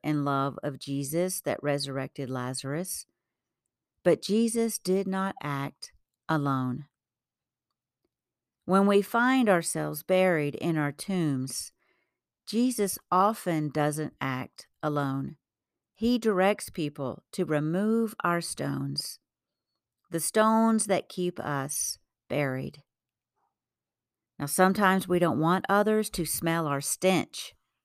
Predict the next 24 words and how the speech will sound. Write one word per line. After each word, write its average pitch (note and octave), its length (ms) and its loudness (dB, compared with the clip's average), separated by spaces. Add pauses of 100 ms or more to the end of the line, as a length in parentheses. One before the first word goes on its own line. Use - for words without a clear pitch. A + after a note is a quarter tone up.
(360)
We'd F3+ 180 4
rather F#3 340 6
keep A3 360 -2
it - 160 6
buried B2+ 420 0 (300)
behind F#3 420 4
a D3+ 60 -2
secure D#3+ 480 -6
stone D3+ 560 0 (400)
than D3+ 160 0
receive C#3+ 400 -4
life. C3+ 500 -6 (1120)
Perhaps F3+ 480 0
because E3+ 480 -2
we've E3+ 180 0
accepted D#3+ 520 -4
the E3 60 -10
fact D#3 440 -4
that C#3+ 320 -2
that E3 340 -2
part F3+ 300 -2
of D3+ 100 -2
our C#3 160 0
lives E3 640 -4